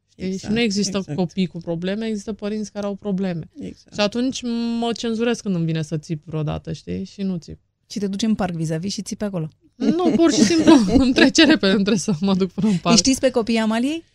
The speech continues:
Speaker 2: Eh, pe fetele am văzut, tot timpul le-am urmărit, de altfel și știu care seamănă cu așa, care seamănă cu
Speaker 1: <laughs>
Speaker 2: mama, cu tata.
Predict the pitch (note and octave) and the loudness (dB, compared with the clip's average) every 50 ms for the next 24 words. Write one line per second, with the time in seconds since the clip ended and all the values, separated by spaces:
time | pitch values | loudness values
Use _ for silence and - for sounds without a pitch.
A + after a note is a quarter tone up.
0 | _ _ _ _ _ _ _ - F#3 - - - - A3+ - - A3+ A3 - A#3 | _ _ _ _ _ _ _ -2 -2 -2 -2 -2 -4 -2 0 0 0 2 2 2
1 | A#3 G#3+ G#3 G3+ F#3+ G#3 F#3+ - - G#3+ D3+ D3 - - - _ - G#3 A#3 - | 2 4 2 4 2 2 2 2 2 2 0 0 -2 -8 -18 _ -4 -4 -2 0
2 | G#3+ G3+ G3+ - G3+ G3 F#3 F3 F3 F3 E3 E3+ E3 F3 E3+ E3+ E3+ F3+ F3 F3+ | 2 0 2 2 2 0 2 2 2 0 0 0 0 0 0 0 0 -2 -2 -2
3 | F#3+ - _ - F#3 E3+ F3+ E3 F3 F3 - - F3 F3 F3 - - - - - | -4 -4 _ -12 -8 -4 -2 -2 -2 -4 -4 -4 -4 -4 -4 -8 -10 -20 -20 -10
4 | - G3+ F#3+ - - F3+ F3 F3 F3 - - F3+ F3+ F3+ F3+ F3+ F3 - - - | -6 -6 -6 -4 -4 -4 -4 -4 -4 -4 -4 -4 -2 -2 -2 -2 -4 -6 -6 -6
5 | F#3 F3 F3 F3 - - G#3 G#3+ - - F#3+ - F#3 - - G#3+ - - - A3 | -4 -4 -4 -6 -6 -6 -6 -8 -6 -8 -8 -8 -8 -8 -4 -2 0 0 2 2
6 | A#3+ C#4 B3+ G3+ - - G#3 A3 G3 F#3+ F#3+ - F#3+ - - F#3 F#3 G3 G3 - | 2 4 4 4 2 2 2 0 0 -2 -2 -6 -10 -8 -6 -4 -4 -4 -4 -6
7 | A3 A3 A3 A#3 | -6 -4 -4 -6